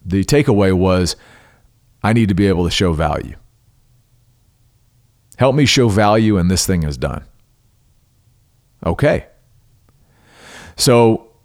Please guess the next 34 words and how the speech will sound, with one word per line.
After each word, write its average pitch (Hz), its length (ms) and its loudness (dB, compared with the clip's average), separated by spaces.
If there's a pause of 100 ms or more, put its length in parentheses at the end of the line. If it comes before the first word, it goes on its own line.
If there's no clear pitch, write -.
(140)
from 120 220 0
that 147 200 2
place, 104 300 2
I 107 80 2
was 101 140 2
able 107 220 2
to 107 100 -2
go 104 260 2
and 95 140 0
look 90 380 -2 (120)
at 101 240 -2
what 92 240 0
are 107 60 2
some 101 200 -2
things 98 320 -2
that 90 140 -2
would 85 180 -4
benefit 104 460 0
our 95 160 0
company 92 520 -2
and 71 300 -4
what 95 140 -2
were 101 100 -4
some 92 160 -2
things 101 320 -2
that 76 220 -6
they 104 160 0
could 90 200 -4
do 101 280 0
that 95 140 -2
would 78 140 -4
help 98 240 -2
us, 101 300 0
and 156 160 -4